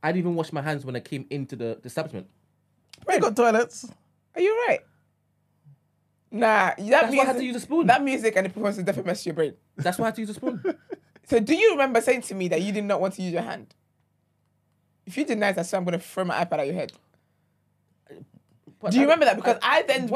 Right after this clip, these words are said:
Speaker 3: went to you.
Speaker 1: but what I've said doesn't negate. I don't understand. I
Speaker 3: Okay, no,
Speaker 1: didn't
Speaker 3: wait,
Speaker 1: want
Speaker 3: wait,
Speaker 1: to use
Speaker 3: no,
Speaker 1: my
Speaker 3: no.
Speaker 1: hand because
Speaker 3: Wait a minute, wait a minute.
Speaker 1: it was
Speaker 3: Iman,
Speaker 1: dirty.
Speaker 3: him saying, yeah, that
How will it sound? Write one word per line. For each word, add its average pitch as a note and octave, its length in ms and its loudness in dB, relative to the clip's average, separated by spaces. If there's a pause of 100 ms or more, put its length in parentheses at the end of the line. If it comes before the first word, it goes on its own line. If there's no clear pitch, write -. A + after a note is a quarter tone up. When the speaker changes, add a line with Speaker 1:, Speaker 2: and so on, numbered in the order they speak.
Speaker 3:
went B3+ 120 -10
to A3+ 80 -10
you. F3 200 -4
Speaker 1:
but F3+ 100 -8
what C#4+ 140 -8
I've C4+ 120 -4
said G#3+ 240 -6
doesn't G#3 320 -4
negate. G#3+ 460 -6 (880)
I B3+ 60 -4
don't F#4+ 80 4
understand. F4 360 0 (460)
I A#3+ 100 6
Speaker 3:
Okay, A3+ 160 4
no, G#3+ 140 -4
Speaker 1:
didn't B3+ 80 8
Speaker 3:
wait, A#3 120 8
Speaker 1:
want - 100 4
Speaker 3:
wait, D4 60 10
Speaker 1:
to C#4+ 60 6
use C#4 80 2
Speaker 3:
no, C#4+ 60 2
Speaker 1:
my A#3 120 6
Speaker 3:
no. A#3+ 40 2
Speaker 1:
hand G#3+ 220 0
because G3+ 560 -4
Speaker 3:
Wait A#3+ 120 8
a - 20 4
minute, F#3 260 0
wait A#3 120 2
a A3+ 40 2
minute. F3+ 220 0 (920)
Speaker 1:
it G3+ 100 -4
was A3+ 140 -4
Speaker 3:
Iman, A#3+ 380 2
Speaker 1:
dirty. G#2 80 -14
Speaker 3:
him F4+ 280 0
saying, G#3+ 460 0
yeah, C#3+ 160 -2
that E3+ 320 0